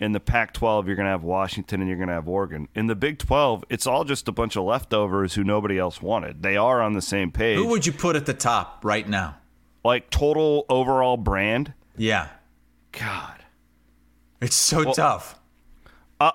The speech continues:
Speaker 1: I do know Oklahoma State does well with T V with football. They have in the past because they've been good for a long time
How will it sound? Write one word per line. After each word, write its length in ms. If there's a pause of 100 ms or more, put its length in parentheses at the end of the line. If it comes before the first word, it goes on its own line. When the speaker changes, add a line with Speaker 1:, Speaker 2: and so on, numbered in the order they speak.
(120)
Speaker 1:
I 120
do 180
know 400
Oklahoma 480
State 500
does 340
well 600 (400)
with 260
T 280
V 260
with 160
football. 520 (100)
They 140
have 240
in 120
the 80
past 400 (320)
because 280
they've 180
been 260
good 340
for 200
a 60
long 320
time 360